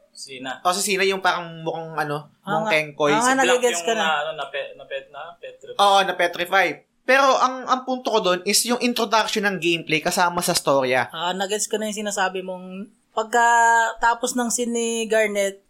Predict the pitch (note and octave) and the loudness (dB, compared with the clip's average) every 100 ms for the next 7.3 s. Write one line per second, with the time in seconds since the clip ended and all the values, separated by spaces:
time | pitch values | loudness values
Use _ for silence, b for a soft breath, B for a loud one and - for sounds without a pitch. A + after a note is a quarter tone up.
0 | _ _ C#3+ B2 A#2 G3+ G#3+ A#3 A3+ A3 | _ _ -18 -18 -10 -4 0 2 2 4
1 | G#3+ G3+ G#3 - G3+ F#3 E3+ F#3+ _ _ | 2 0 -2 -2 -2 -4 -6 -10 _ _
2 | E3+ D3 B2+ _ E4 C#4+ A3+ B3 A#3+ G3 | -20 -18 -20 _ -2 0 2 2 2 -2
3 | - A3 B3+ F#3+ F#3 G3+ G3+ F#3+ F#3+ E3+ | -6 -6 -6 -2 0 2 0 -2 -10 -4
4 | F3+ G#3+ - _ _ _ - G3+ A#3 A3 | -4 -4 -10 _ _ _ -6 0 2 2
5 | A3 A3 G#3+ G#3 G#3 G3+ F#3 F#3 F#3 F#3+ | 2 2 2 0 0 -2 0 0 -2 -4
6 | G3 G3 F#3+ F#3 F#3 F3+ D3 E3 E3 D#3 | -4 -2 -2 -2 -2 -4 -2 -4 -2 -4
7 | E3+ D3 | 0 -2